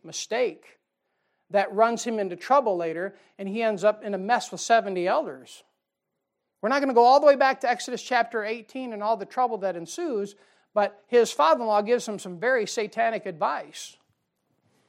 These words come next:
And here in verse twenty-nine, Moses tries to get his father-in-law to go with him. But in verse thirty, Jethro has no desire to be around the Lord and His people. Isn't that telling? If you have family, listen, love them to pieces.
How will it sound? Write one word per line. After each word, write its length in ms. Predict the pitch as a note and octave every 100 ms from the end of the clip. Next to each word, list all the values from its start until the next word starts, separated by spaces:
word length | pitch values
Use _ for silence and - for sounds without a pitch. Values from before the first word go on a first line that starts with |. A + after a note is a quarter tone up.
| _ _ -
And 120 | F3+
here 140 | B3
in 80 | A#3
verse 220 | A3+ A#3
twenty-nine, 580 | - A#3+ G#3 G3+ A#3+ A#3
Moses 360 | G#3 C4 G3 -
tries 260 | A3+ G#3
to 60 | E3
get 220 | G3+ G#3+
his 100 | F#3
father-in-law 480 | - A3 G#3 G#3+ G#3
to 60 | F3+
go 100 | F#3+
with 260 | A3 C4
him. 300 | F3 C#3 D3+ _ _ _ _ _ _ _ -
But 100 | G#3+
in 120 | F#3
verse 280 | A3+ G#3+ -
thirty, 360 | C4 C#4 G3
Jethro 480 | D3+ A#3+ B3 G#3 G3
has 560 | - A#3 B3+ C4 A#3 G3+
no 260 | A3 A#3+
desire 440 | A#3 F3 G#3+ G3+ F#3+
to 60 |
be 160 | E3 G#3+
around 300 | A3 A3 G#3+
the 80 | G3
Lord 260 | G#3 G3
and 80 | F3+
His 100 | G3
people. 280 | A3 F3+ F3+ _ _
Isn't 420 | - G4 F4 C#4+ G#3
that 320 | C#4 D#4+ -
telling? 520 | - D4+ C4+ F#3+ - _ _ _ _ _ _ _ _ -
If 160 | A#3+ C4+
you 220 | F#4 F#4+
have 280 | F#4 D#4+ -
family, 440 | E4 F4+ C4 A3
listen, 420 | C#4+ G4 D4 G3+
love 380 | F3+ B3+ F#4 G4+
them 160 | G#4+ F#4
to 60 |
pieces. 580 | - E4 F4+ D#4+ E3+ -